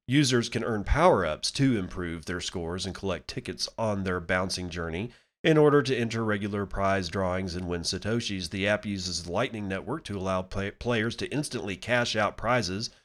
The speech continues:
Since launching its beta in January of twenty twenty, Bitcoin Bounce has awarded over ten million Satoshis, which is about a thousand dollars, uh, through a hundred twenty-one thousand transactions. Thunder Games,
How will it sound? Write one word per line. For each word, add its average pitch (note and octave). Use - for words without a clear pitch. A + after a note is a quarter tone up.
Since C3
launching A#2+
its G2
beta G#2+
in G2
January G#2
of F#2
twenty G2+
twenty, B2+
Bitcoin G#2
Bounce G2
has A#2+
awarded A2
over G2+
ten D#3+
million A#2
Satoshis, G2
which F#2
is F2+
about F#2+
a -
thousand F2+
dollars, D#2+
uh, G#2
through A#2+
a G2+
hundred A#2
twenty-one G#2
thousand F#2+
transactions. E2+
Thunder C#3+
Games, F#2